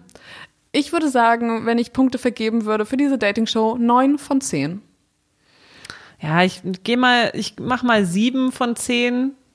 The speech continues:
Speaker 2: was schon sehr gut ist, eine gute Bewertung. Und ich hatte noch eine Anmerkung an R T L oder T V Now. Bitte,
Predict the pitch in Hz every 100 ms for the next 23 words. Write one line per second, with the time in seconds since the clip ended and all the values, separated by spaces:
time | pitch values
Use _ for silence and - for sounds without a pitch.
0 | _ _ 190 196 208 196 185 185 190 214
1 | 220 208 185 180 208 170 170 165 170 180
2 | 196 190 185 185 220 226 220 - 208 233
3 | 165 202 214 185 185 185 196 202 - 170
4 | 185 180 175 180 175 156 175 170 165 165
5 | 185 180 170 170 165 175 180 - - -
6 | _ 202 214 208 214 208 220